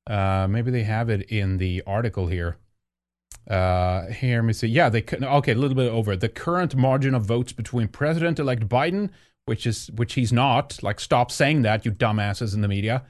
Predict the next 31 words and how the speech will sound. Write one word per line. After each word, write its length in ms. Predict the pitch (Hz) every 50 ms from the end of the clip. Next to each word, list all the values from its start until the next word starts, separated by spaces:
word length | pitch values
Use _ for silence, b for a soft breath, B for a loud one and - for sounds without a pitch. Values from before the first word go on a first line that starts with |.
| b b b b b b _ _ _ _ -
It's 200 | 165 185 - -
not. 260 | 175 135 123 131 123
The 80 | 135 143
official 720 | 147 - - - 190 185 - - - 208 202 208 240 - _ _ _ _ _ -
electoral 760 | 156 160 165 170 170 - - - 156 156 160 165 156 147 - _ _ _ -
organs 460 | 160 165 165 143 123 123 123 127 123
and 140 | 127 123 127 -
authorities 480 | 131 120 - 151 147 156 151 131 120 104
have 120 | 143 131
not, 280 | 135 139 123 - - - - - -
<laughs> 120 | - - 208 180 -
not 200 | 226 196 180 -
called 260 | - 170 185 202 214
us 160 | 208 175 143 175
yet. 200 | 165 135 110 131
It's 120 | 127 -
just 200 | - 175 185 -
the 80 | - 156
media. 360 | 151 156 170 170 127 98 92 b b b b b b b _ _ _ _ _ _ -
Uh, 260 | 110 113 113 113 117
so 300 | - 156 147 135 - - - - 131 - - 127
between 360 | 143 131 - 202 202 185 160 - -
Biden 340 | - 147 160 190 185 202 190
and 160 | 120 139 135 135
President 360 | - 139 127 131 127 117 -
Trump 220 | - 160 160 - -
is 140 | 135 123 -
fourteen 640 | - - - - 170 220 226 226 - - 196 185 170
thousand 800 | - - - 175 151 160 175 170 160 151 165 160 165 151 - B B B B B B _ _ _ _ -
eleven 640 | 117 117 113 113 117 127 131 135 139 135 135 131 131 - - - -
hundred 400 | 117 113 117 120 113 110 -